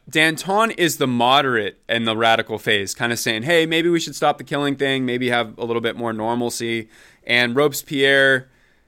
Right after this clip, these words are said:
doesn't think that it's time for that yet, wants to continue to purify the government. Again, you guys are reading tonight the justification of the use of terror,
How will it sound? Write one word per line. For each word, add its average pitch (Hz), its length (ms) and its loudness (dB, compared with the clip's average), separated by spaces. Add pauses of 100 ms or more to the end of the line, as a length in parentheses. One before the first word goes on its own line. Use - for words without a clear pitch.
(160)
doesn't 131 460 0
think 135 240 0
that 123 140 0
it's 113 180 -4
time 139 320 0
for 147 140 -4
that 131 200 2
yet, 127 300 2
wants 120 240 -4
to 135 100 -8
continue 123 520 -2
to 117 100 0
purify 127 540 -2
the 117 80 -2
government. 117 440 -2
Again, 120 360 -2
you 120 80 -4
guys 117 200 0
are 117 80 -6
reading 117 280 0
tonight 117 320 -2
the 113 60 -16
justification 117 640 -4
of 104 80 -10
the 107 60 -12
use 107 200 -8
of 95 80 -16
terror, 147 480 -2